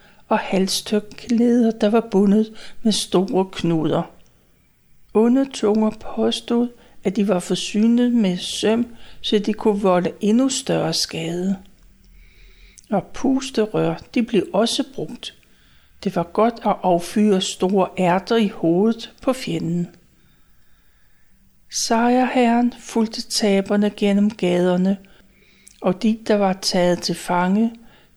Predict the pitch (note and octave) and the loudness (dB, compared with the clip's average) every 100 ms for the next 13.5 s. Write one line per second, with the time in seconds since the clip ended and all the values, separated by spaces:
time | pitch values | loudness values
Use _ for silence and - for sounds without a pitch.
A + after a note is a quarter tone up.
0 | - B3 B3 A#3+ B3 - F#3 F#3 F#3 G3+ | -2 2 2 2 0 0 0 2 2 2
1 | G3 G#3+ G3+ - - - - - - _ | 0 -2 -2 -4 -6 -4 -6 -6 -16 _
2 | _ _ _ - _ _ _ _ _ _ | _ _ _ -20 _ _ _ _ _ _
3 | _ _ _ _ _ - A3 F#3+ - A3 | _ _ _ _ _ -2 -2 0 2 2
4 | A#3+ B3+ - - - F#3+ G3+ G3+ - F#3+ | 4 2 -2 -4 -2 0 0 -2 -2 0
5 | F#3+ - E3+ E3+ G3+ - G3 G3 - - | 0 0 2 2 0 0 -2 -2 -6 -4
6 | F3+ E3+ - - A3 - - - _ - | -4 -2 -4 -6 -6 -8 -20 -20 _ -4
7 | A#3+ G#3 G3+ - - G3+ G#3+ A3+ G#3 - | 0 0 -2 -6 -2 2 2 2 0 -4
8 | F#3+ F#3 E3 E3 G#3 A#3 A#3 G3 F3+ E3+ | -8 -6 -2 2 4 2 2 2 0 0
9 | F3 F#3 F#3+ - - - G3+ D#3 - F3+ | 0 0 -2 -4 -4 -2 0 -2 -2 -4
10 | F3+ - F#3+ D#3 D#3+ F3 F3+ F3 - - | -2 -4 -4 -4 -4 -2 -4 -6 -10 -20
11 | _ _ _ _ _ - _ - E3 E3+ | _ _ _ _ _ -20 _ -6 0 0
12 | E3+ F3 F3+ E3+ F3 E3+ E3 F3 - - | 0 -2 2 2 2 0 0 -2 -2 -2
13 | G#3 A3 A3 A3 | 0 0 2 0